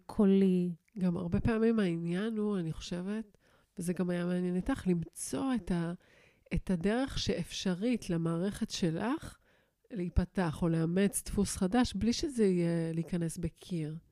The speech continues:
Speaker 2: כאילו, אני זוכרת תרגיל אחד, דיברנו על זה קודם,
Speaker 1: כן.
Speaker 2: שהיה העניין של לדבר קצת יותר בקול רם, שזה כאילו היה דבר שמאוד, אה, הגוף שלך,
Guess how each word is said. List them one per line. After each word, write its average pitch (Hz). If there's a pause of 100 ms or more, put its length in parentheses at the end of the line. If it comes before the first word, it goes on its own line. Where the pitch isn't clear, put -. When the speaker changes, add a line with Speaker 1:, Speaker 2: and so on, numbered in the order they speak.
(1000)
Speaker 2:
כאילו, 170
אני 175
זוכרת 202
תרגיל 190
אחד, 196
דיברנו 170
על 180
זה 175
קודם, 247
Speaker 1:
כן. 190 (420)
Speaker 2:
שהיה 180
העניין 208
של 185
לדבר 175
קצת -
יותר 175
בקול 160
רם, 160
שזה 170
כאילו 165
היה 151
דבר 160
שמאוד, 170
אה, 170
הגוף 156
שלך, 185